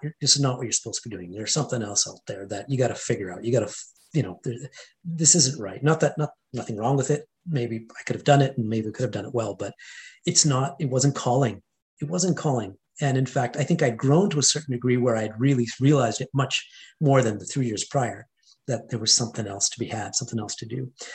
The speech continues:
I came back to Japan because I'd, you know, through my, through the work I'd done those three years, I'd made some contacts. I, I came back on a similar program to jet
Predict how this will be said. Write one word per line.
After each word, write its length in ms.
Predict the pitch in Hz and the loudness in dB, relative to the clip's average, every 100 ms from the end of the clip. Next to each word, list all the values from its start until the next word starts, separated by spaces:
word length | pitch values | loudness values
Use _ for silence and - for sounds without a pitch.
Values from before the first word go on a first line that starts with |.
| - | -4
I 60 | 143 | -2
came 240 | - 165 | 4 6
back 400 | 147 131 135 - - | 6 6 2 -6 -8
to 100 | - | -6
Japan 580 | - - 160 117 143 180 - - _ - | -4 2 2 2 -2 -6 -16 -20 _ -8
because 440 | 123 127 113 113 | -2 0 2 2
I'd, 360 | 113 107 110 - - | 2 0 -2 -8 -4
you 100 | 113 | -4
know, 60 | |
through 200 | - 135 | 2 4
my, 300 | 120 101 98 - _ - | 4 2 -2 -6 _ -4
through 120 | 139 | 0
the 80 | 113 | 4
work 300 | 120 117 123 | 4 4 2
I'd 140 | 107 | 0
done 180 | 113 107 | 0 -2
those 160 | 101 | -2
three 220 | - 226 214 | 0 4 6
years, 220 | 180 139 | 8 6
I'd 180 | 117 110 | 2 0
made 120 | 110 | -6
some 160 | - | -6
contacts. 600 | 123 160 151 147 139 - - - - - | 0 2 4 4 4 0 0 -16 -16 -8
I, 140 | 107 | -6
I 140 | 107 113 | -6 -8
came 240 | - 127 | -2 0
back 300 | 110 104 101 - | 2 -2 -4 -6
on 240 | 123 104 104 | -6 -4 -6
a 160 | 101 | 0
similar 440 | 95 - 196 156 113 | 4 4 4 2 2
program 400 | - 123 113 110 | 4 4 4 -2
to 160 | 117 | -6
jet 340 | 107 135 131 | 0 2 2